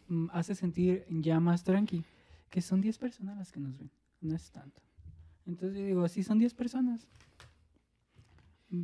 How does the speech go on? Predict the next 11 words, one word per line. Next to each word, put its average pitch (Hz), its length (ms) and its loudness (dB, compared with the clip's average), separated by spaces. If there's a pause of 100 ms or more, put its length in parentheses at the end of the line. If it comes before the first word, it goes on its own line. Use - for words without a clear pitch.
(140)
para 170 200 0
allá 160 200 -2
los 190 200 -2
que 180 80 -2
lo 160 120 2
miran 175 260 2
un 180 120 6
millón 175 240 4
de 180 80 -2
personas 156 500 -8
que 135 260 -12